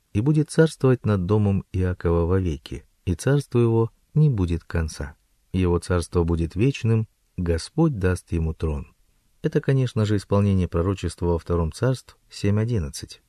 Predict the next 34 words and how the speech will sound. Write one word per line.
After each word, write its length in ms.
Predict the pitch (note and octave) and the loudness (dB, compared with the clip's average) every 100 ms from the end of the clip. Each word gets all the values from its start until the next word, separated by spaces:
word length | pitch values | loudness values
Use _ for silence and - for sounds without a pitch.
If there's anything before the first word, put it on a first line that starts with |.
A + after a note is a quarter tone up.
| _ - | _ -4
где 240 | F#2+ F#2 | 0 2
говорится, 400 | F2+ F#2 G2+ - | 4 4 2 0
что 200 | F2+ - | -2 2
однажды 380 | F2+ F#2 F#2+ F2+ | 4 4 2 2
у 60 | F2+ | 2
Давида 340 | F2 G2 F#2 | 2 2 2
будет 280 | E2+ F2+ F2 - | 2 0 -2 -2
великий 420 | F2 F2 - D#2+ | 0 -2 -4 -8
сын, 400 | - C3 C3 E2+ _ _ | -2 0 0 -2 _ _
который 360 | - F#2 G2 F2+ | -4 0 2 2
произойдёт 560 | F#2 F2+ F2 F2 F#2+ | 2 2 2 0 0
от 100 | F#2 | -2
его 240 | F2+ F#2 F#2 | -2 0 0
потомка, 640 | - G#2+ D3+ G2 - D2 - _ - | -2 0 0 0 -2 -8 -10 _ -2
тот, 200 | C#3+ D3+ | 0 0
кто 220 | - A2+ | -2 -2
взойдёт 500 | G#2 G2 F#2 F#2 - | 0 0 0 -2 -2
на 140 | E2+ | -4
трон, 400 | D#2 B2 C#3+ F2+ - _ _ | -2 -2 0 -2 -6 _ _
кто 200 | - F#2+ | -6 -2
займёт 360 | F2+ F2 F2 - | 2 2 2 -2
престол 580 | E2+ E2 - C3+ C#3+ - _ | -4 -6 0 2 2 -2 _
и 100 | - | -2
восстановит 640 | D3+ C#3+ - G2+ F#2+ F2+ - | 0 0 0 0 2 0 -2
царство. 520 | - D2 - - - _ _ | -4 -4 -6 -16 -18 _ _
И 80 | - | -6
тогда 280 | F#2 G2 F#2+ | 0 2 4
это 220 | G2+ F#2+ | 2 2
будет 260 | F#2 F#2+ F2+ | 0 0 0
царство 420 | - F#2+ - F2 | 0 0 -2 -4
праведности 680 | - A2 A#2 G#2 G#2 - G2 | 0 2 2 2 -2 -2 0
и 80 | G2 | 2
вечное 400 | G#2+ - G2+ G#2 | 0 0 -2 0
царство, 560 | - B2 - - D#2+ | 0 -2 -2 -10 -10